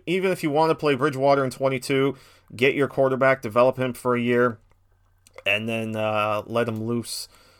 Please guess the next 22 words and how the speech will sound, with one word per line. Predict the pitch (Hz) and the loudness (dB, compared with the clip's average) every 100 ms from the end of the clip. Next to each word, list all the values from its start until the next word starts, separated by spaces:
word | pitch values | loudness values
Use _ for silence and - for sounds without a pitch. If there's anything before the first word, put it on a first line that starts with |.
| _ _ | _ _
in, | - 113 110 | -6 -4 -2
uh, | 110 107 | -2 -2
in | 117 | -6
twenty-three, | - 120 120 107 123 131 135 131 | -6 -2 -2 -4 -4 0 2 2
or | 110 107 104 | 2 2 -2
de-, | 104 110 _ _ - 104 | -6 -8 _ _ -20 -8
draft | 113 113 120 | 2 2 2
him | 123 | -2
next | 117 113 - | -4 -4 -4
year, | 120 113 | -2 -2
develop | 101 110 120 127 | 2 2 2 -2
him | 120 117 - _ _ - | -4 -6 -10 _ _ 0
during | 120 120 | 2 2
twenty-one, | - 127 127 120 131 117 | 0 -2 0 2 2 2
and | |
he | 120 | -4
becomes | 117 120 120 | -4 -4 -4
your | 107 | -4
starter | - 123 117 113 | 0 2 2 0
in | |
twenty-two. | 107 120 117 107 - | -4 -4 -4 -4 -4
Whatever, | 135 143 170 165 151 | 0 2 4 4 2